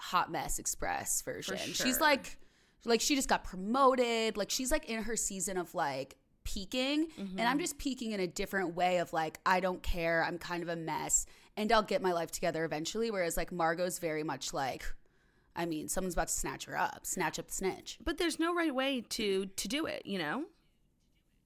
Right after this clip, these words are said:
Speaker 1: I guess. I guess you're right.
Speaker 2: Well, I love you, and I'm so happy you're here. And I can't wait to dive into the Fast Five with
Speaker 1: I'm
Speaker 2: you,
Speaker 1: happy to
Speaker 2: girly
Speaker 1: be
Speaker 2: girl.
Speaker 1: here.
Speaker 2: And I just watched your most recent vlog.
Speaker 1: I know. I'm so excited. Oh, you did?
Speaker 2: Yeah, I
Speaker 1: Oh,
Speaker 2: did.
Speaker 1: yeah, 'cause you were, like, in it for a second.
Speaker 2: Well,
Speaker 1: Did
Speaker 2: I was,
Speaker 1: you
Speaker 2: like,
Speaker 1: enjoy?
Speaker 2: waiting for the footage of me, and there was none.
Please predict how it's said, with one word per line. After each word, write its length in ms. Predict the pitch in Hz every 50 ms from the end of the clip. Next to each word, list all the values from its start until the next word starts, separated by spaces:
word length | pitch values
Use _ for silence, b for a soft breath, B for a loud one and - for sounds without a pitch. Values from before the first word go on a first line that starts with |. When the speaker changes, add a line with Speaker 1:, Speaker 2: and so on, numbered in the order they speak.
| _ _ _ _ _ _ _ _ -
Speaker 1:
I 100 | 302 311
guess. 360 | 294 - 175 156 156 160 - -
I 80 | 233
guess 240 | 226 277 277 - -
you're 100 | 247 226
right. 340 | 180 156 151 151 151 160 180 _ _ B B B B B B B -
Speaker 2:
Well, 100 | 247 240
I 100 | - 277
love 220 | 254 254 233 202
you, 120 | 214 208 202
and 80 | 196
I'm 80 | 202 202
so 160 | - - 208
happy 200 | 208 214 - 226
you're 140 | 214 196 190
here. 420 | 180 185 190 175 160 156 156 151 -
And 420 | - - 185 175 175 175 175 180 180 -
I 80 | - 185
can't 180 | - - 196 196
wait 100 | 208 -
to 60 | -
dive 160 | - 190 190
into 160 | 190 190 185 175
the 60 | 180
Fast 240 | - 175 180 - -
Five 160 | 196 220 233
with 100 | 240 214
Speaker 1:
I'm 40 | 202
Speaker 2:
you, 40 |
Speaker 1:
happy 120 | 226 240 170
to 60 | -
Speaker 2:
girly 80 | - -
Speaker 1:
be 60 | -
Speaker 2:
girl. 180 | 123 117 117 147
Speaker 1:
here. 220 | 160 147 131 98 98 107 - -
Speaker 2:
And 120 | 226 226
I 60 | 226
just 180 | 214 226 214 -
watched 240 | 226 226 - - -
your 80 | 208
most 180 | 214 196 190 -
recent 240 | 190 190 185 196 180 185
vlog. 120 | 185 190
Speaker 1:
I 20 |
know. 60 | 190 165
I'm 100 | 156 -
so 100 | - -
excited. 600 | - - - - - - - - - - 180 190 185 - _ _ _ _ _ _ _ _ _ _ _ _ _ _ _ _ _ _ _ _ _ - - -
Oh, 60 | 185
you 100 | 185 175
did? 460 | - 151 - - 170 196 226 247 240 -
Speaker 2:
Yeah, 180 | 202 190 156
I 40 | 135
Speaker 1:
Oh, 100 | - 202
Speaker 2:
did. 60 | 202 196
Speaker 1:
yeah, 100 | 185 185
'cause 180 | 185 196 165
you 60 | 175 170
were, 60 | 170
like, 140 | 170 165 -
in 140 | 170 156
it 80 | 135 -
for 100 | - 151
a 80 | 143 175
second. 420 | - 107 - - 123 143 190 214
Speaker 2:
Well, 120 | 240 -
Speaker 1:
Did 100 | - -
Speaker 2:
I 40 | 240
was, 100 | 240 196
Speaker 1:
you 180 | 254 240 196 175
Speaker 2:
like, 220 | 127 123 160 202
Speaker 1:
enjoy? 140 | 254 294 294 190
Speaker 2:
waiting 340 | 180 220 220 220 208 233 254
for 120 | - 262 247
the 80 | 214 208
footage 380 | - - 202 190 190 190 180 -
of 200 | - 180 170 175
me, 460 | 185 170 165 151 170 233 277 330 - -
and 160 | - 208 202
there 100 | 190 190
was 260 | 185 180 180 170 170 180
none. 300 | 156 92 65 - 196